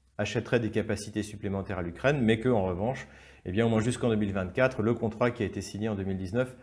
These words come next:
serait respecté. Ce qui est intéressant aussi avec cette déclaration, c'est qu'elle a provoqué une baisse, euh, du gaz, donc les, les mille mètres cubes qui étaient montés à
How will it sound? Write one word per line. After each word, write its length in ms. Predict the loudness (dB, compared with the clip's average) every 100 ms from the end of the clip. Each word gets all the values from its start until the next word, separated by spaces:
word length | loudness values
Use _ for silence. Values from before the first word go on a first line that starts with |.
| -20
serait 320 | -6 2 4
respecté. 640 | 4 2 0 -2 -2 -6 -6 -18 _
Ce 80 | -10
qui 80 | -6
est 80 | -2
intéressant 400 | 2 2 2 0
aussi 180 | 0 2
avec 160 | 2
cette 140 | 0 -2
déclaration, 560 | -2 0 0 -2 -2
c'est 180 | -2 0
qu'elle 160 | 2 2
a 60 |
provoqué 680 | 2 0 0 0 0 0 0 -6 -20 -20 _ _
une 380 | 2 4 6 6
baisse, 480 | 6 6 6 2 -6 0
euh, 260 | 0 0 -8
du 180 | -6
gaz, 360 | 4 8 8 6
donc 280 | 2 0 0
les, 120 | 0
les 220 | 2 4
mille 160 | 4 6
mètres 220 | 4 4
cubes 180 | -2 -4
qui 140 | 0
étaient 180 | 0 2
montés 460 | 2 2 2 4 4
à 320 | 2 0